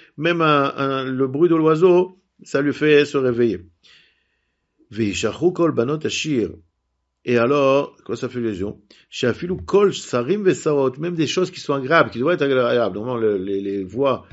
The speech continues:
les chants des, des princes et des princesses, Domot Alav Keshucha, ça ressemble à lui comme si que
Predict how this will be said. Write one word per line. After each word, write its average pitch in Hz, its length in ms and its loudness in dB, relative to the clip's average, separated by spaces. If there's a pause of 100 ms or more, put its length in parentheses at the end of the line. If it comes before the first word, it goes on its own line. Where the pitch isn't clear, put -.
(240)
les - 60 -10
chants 151 320 -2
des, 107 280 2
des 95 140 -6
princes 131 320 -4
et 117 40 -8
des 113 100 -2
princesses, 135 420 -4
Domot 165 340 -2
Alav 143 180 0
Keshucha, 98 600 -2 (160)
ça - 160 -4
ressemble 139 320 -2
à 127 40 4
lui 139 440 2 (140)
comme 123 180 -6
si 139 180 -6
que 123 560 4